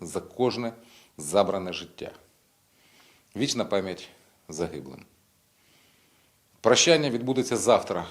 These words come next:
об одинадцятій нуль нуль біля будинку по вулиці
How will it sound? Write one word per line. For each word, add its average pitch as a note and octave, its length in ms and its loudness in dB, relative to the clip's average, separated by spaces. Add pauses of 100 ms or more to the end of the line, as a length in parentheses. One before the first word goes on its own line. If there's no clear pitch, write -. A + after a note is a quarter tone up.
(120)
об G2+ 140 -6
одинадцятій A2+ 600 -2
нуль A2 160 -4
нуль D3+ 280 -2 (560)
біля A2+ 260 2
будинку C3 600 -2 (180)
по A2+ 100 0
вулиці B2+ 500 0